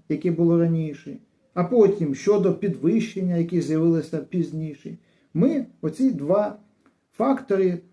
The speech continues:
сопоставили і з різних джерел, наді-, надійних джерел,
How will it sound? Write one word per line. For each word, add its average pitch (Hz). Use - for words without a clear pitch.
сопоставили 175
і 202
з 135
різних 170
джерел, 190
наді-, 160
надійних 175
джерел, 196